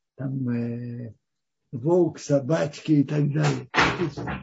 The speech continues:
стали, появились у зверей, что они стали извращаться с другими видами, спариваться.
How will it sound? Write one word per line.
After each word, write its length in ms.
стали, 680
появились 720
у 60
зверей, 720
что 140
они 380
стали 440
извращаться 800
с 80
другими 440
видами, 600
спариваться. 800